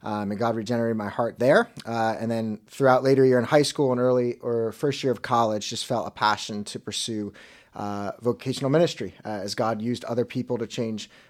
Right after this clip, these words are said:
uh, my heart, wanted to be a part of, uh, leading others to follow and treasure Jesus with their lives. And, uh, throughout college, just a variety of,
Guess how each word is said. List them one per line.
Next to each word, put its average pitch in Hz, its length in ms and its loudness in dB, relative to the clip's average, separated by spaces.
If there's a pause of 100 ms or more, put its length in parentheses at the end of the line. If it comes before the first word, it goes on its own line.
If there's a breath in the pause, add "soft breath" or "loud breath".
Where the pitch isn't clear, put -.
(120)
uh, 104 220 -4
my 123 220 4
heart, 165 320 6
wanted 123 300 0
to 117 360 -4
be 117 180 -2
a 123 60 0
part 117 400 -2
of, 104 420 -8 (400)
uh, 104 120 -2
leading 127 300 -2
others 123 280 0
to - 80 -12
follow 110 380 0
and 104 100 -6
treasure 110 260 -2
Jesus 104 320 -6
with 104 120 -8
their 107 160 -4
lives. 98 480 -4
And, 98 320 -10
uh, 98 340 -10
throughout 117 480 0 (360 soft breath)
college, 165 520 12
just - 300 0
a 120 180 -8
variety 117 720 0
of, 113 300 -4